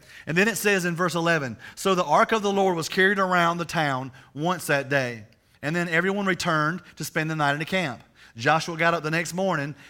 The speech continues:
and the, the, the priest again carried the ark around the Lord. Ark of the Lord.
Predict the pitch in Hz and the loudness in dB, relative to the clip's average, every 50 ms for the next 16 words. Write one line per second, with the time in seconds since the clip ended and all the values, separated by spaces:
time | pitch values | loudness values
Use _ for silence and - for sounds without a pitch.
0 | - - - 147 147 156 156 151 151 147 - - - _ _ 127 131 139 139 135 | -20 -8 -2 0 2 2 2 2 0 -4 -8 -12 -20 _ _ -4 -2 -2 -2 -4
1 | - 139 135 139 139 143 147 143 - - - 180 185 196 190 - - - - - | -6 -4 -4 -4 -2 -2 -4 -6 -6 -4 -2 0 0 0 -2 -4 -8 -10 -10 -8
2 | 143 147 147 196 208 190 160 156 151 - - 147 147 151 151 147 151 143 139 139 | -6 -4 -2 0 0 0 -2 -2 -4 -2 0 0 2 0 0 -2 -4 -2 -2 -2
3 | 151 147 147 139 135 135 131 131 139 143 127 - - - _ _ _ 131 135 147 | -2 -2 -2 -2 -2 -2 -2 -4 -6 -8 -12 -16 -20 -20 _ _ _ -8 -6 -2
4 | 160 196 202 170 127 110 98 92 - _ _ _ _ _ _ _ _ _ _ _ | -2 -2 -2 -2 -4 -6 -8 -12 -20 _ _ _ _ _ _ _ _ _ _ _
5 | _ _ _ _ _ _ _ _ - 135 147 151 - 156 127 143 143 151 147 135 | _ _ _ _ _ _ _ _ 0 0 2 2 2 0 0 0 0 0 -2 -2
6 | 113 95 | -4 -6